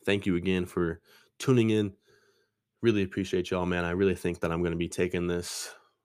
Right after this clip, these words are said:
this bad boy to the next level soon. I've been doing a lot of things behind the scenes. I've been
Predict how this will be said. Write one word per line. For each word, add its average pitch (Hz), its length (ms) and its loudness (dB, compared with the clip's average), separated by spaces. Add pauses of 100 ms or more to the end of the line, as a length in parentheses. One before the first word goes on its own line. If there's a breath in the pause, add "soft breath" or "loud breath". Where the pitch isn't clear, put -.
(160)
this 95 160 -8
bad 87 200 0
boy 87 100 -2
to 90 100 -6
the 80 60 -4
next 85 300 -8
level 90 200 0
soon. 95 240 -2
I've 90 140 -2
been 90 120 0
doing 95 160 2
a 85 60 0
lot 90 160 2
of 90 120 -4
things 92 280 -4
behind 92 260 -4
the 87 40 -4
scenes. 92 380 -2
I've 92 80 -2
been 90 200 -2